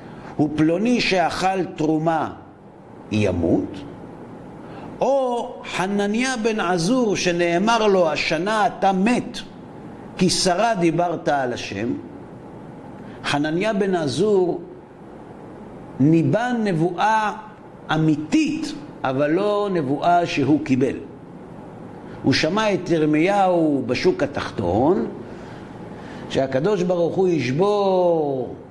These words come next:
קשת עילם, והוא גם הוסיף ואמרה מעצמו. אמר לו הנביא, "השנה אתה מת. אמרת נבואה שלא נתנבאת." והוא מת באותה שנה.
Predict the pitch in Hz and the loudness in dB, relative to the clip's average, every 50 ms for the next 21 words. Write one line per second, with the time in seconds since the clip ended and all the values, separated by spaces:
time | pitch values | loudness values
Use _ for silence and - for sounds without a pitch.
0 | - - - - 202 - - 165 147 - - - 120 117 113 107 101 98 92 107 | -16 -8 -2 -2 0 0 2 0 0 -2 -2 0 0 2 2 2 2 2 2 2
1 | 127 170 220 247 294 311 254 - - - - - - 110 120 123 120 160 254 254 | 2 2 2 2 2 0 -2 -4 -6 -12 -12 -8 -2 0 2 2 4 4 4 4
2 | 196 156 - 226 254 247 247 233 185 - - - - - 320 349 359 359 - - | 4 4 4 4 2 2 0 0 -2 -2 -2 0 2 4 4 4 4 0 -2 -2
3 | 180 180 165 165 170 170 165 175 185 202 196 190 175 160 - - - - 147 - | 0 2 2 2 2 2 2 2 0 0 0 0 0 0 0 -2 -2 -2 -2 -2
4 | - - - - - - - - - - - - - - - - - - - - | -4 -8 -14 -16 -16 -16 -16 -18 -16 -16 -16 -16 -16 -16 -16 -16 -16 -16 -16 -14
5 | - - - - - - - - - - - - - - - - - 80 85 95 | -14 -14 -14 -14 -14 -14 -14 -12 -12 -12 -12 -12 -12 -12 -12 -8 -4 -2 -2 0
6 | 127 160 190 190 190 196 190 202 208 214 208 180 202 285 311 302 285 285 269 285 | 0 0 2 2 2 2 2 2 0 0 2 2 2 2 4 4 4 2 0 -2
7 | 285 277 165 156 - - 151 156 180 214 202 175 160 - 143 123 117 - - - | -4 -4 -2 -2 0 0 0 0 0 2 0 0 0 -2 -4 -4 -4 -6 -10 -12
8 | - - - - - - - - - - - - - - - - - - - - | -16 -18 -18 -18 -18 -18 -18 -16 -16 -16 -16 -16 -16 -16 -16 -16 -16 -16 -16 -16
9 | - - - - - - - - - - - - - 117 123 160 190 196 190 185 | -16 -16 -16 -14 -14 -14 -14 -12 -12 -12 -12 -8 -4 -4 -2 0 0 0 -2 -2
10 | 190 160 147 139 131 117 104 117 123 135 165 190 202 208 190 - - - 131 131 | 0 0 2 2 2 2 0 0 2 2 2 2 2 0 -2 -4 -4 -4 0 2
11 | 139 139 139 123 - 101 107 98 98 92 85 - - - - - - - - - | 2 2 2 2 0 0 0 2 2 0 -2 -4 -8 -12 -14 -16 -16 -16 -16 -16
12 | - - - - - - 107 135 147 190 233 262 254 - - - - - - - | -16 -16 -16 -12 -4 0 2 2 2 4 2 2 0 -2 -4 -8 -12 -14 -14 -16
13 | - - - - 107 123 135 135 135 143 135 - - - - | -16 -16 -8 -2 0 0 0 2 0 -2 -2 -2 -2 -4 -4